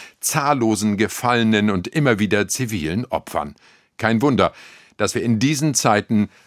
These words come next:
merklich schreckhafter geworden sind. Aber daran können wir ja jetzt arbeiten. Willkommen zu einer neuen Ausgabe von Streitkräfte und Strategien,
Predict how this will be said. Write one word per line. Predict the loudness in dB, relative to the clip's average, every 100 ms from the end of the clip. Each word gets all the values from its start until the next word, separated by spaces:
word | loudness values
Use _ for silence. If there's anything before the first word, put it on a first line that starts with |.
| _
merklich | -2 0 -2 -4 -4 -2 -2
schreckhafter | -2 -2 0 -2 -2 -6
geworden | -4 -4 -4 -4 -8
sind. | -10 -12 -18 _ _
Aber | -2 0
daran | 2 2 2 -2 -4 -10 _ _ -4
können | 0 2
wir |
ja | 2 2
jetzt | 0 -2 -4
arbeiten. | -2 0 -4 -12 -20 -20 _ _
Willkommen | -2 0 2 2 2 -2
zu | -4
einer | -4 -4
neuen | 0 0 0 0
Ausgabe | 2 2 2 0 2 0
von | -2 -6
Streitkräfte | -6 0 0 0 -4 -6 -4 -4
und | -4
Strategien, | -2 -2 0 0 2 2